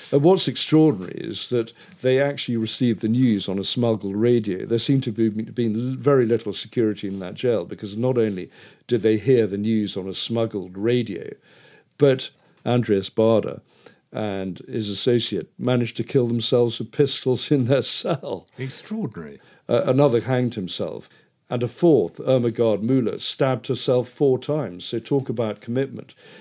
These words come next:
Speaker 1: But this is why it's worth talking about terrorists in terms of a cult. They were really a violent cult, and they grew out of that movement of the sixties. They grew out of that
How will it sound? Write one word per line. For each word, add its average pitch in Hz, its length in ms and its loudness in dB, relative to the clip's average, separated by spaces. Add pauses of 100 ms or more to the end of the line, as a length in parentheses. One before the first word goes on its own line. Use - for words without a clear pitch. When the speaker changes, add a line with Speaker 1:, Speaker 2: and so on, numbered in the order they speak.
(160)
Speaker 1:
But 156 220 4 (500)
this 147 280 0
is 120 120 -6
why 123 260 2
it's - 220 -4
worth 120 460 0 (240)
talking 117 500 -4
about 98 360 -10
terrorists - 760 -4
in 104 140 -6
terms 104 420 -6
of 104 140 -8
a 110 80 -8
cult. - 640 -12
They 110 260 -2 (480)
were 113 200 4
really 113 540 2
a - 100 -8
violent 107 680 -4
cult, - 440 -8 (320)
and 113 140 -4
they 113 120 4
grew 123 520 4
out 107 420 -2
of 98 400 -6
that 107 320 -6 (320)
movement 127 840 0 (260)
of 110 240 -2
the 113 80 -8
sixties. - 800 -10
They 104 140 -6
grew 113 400 0
out 104 320 -2
of 95 100 -16
that 95 240 -10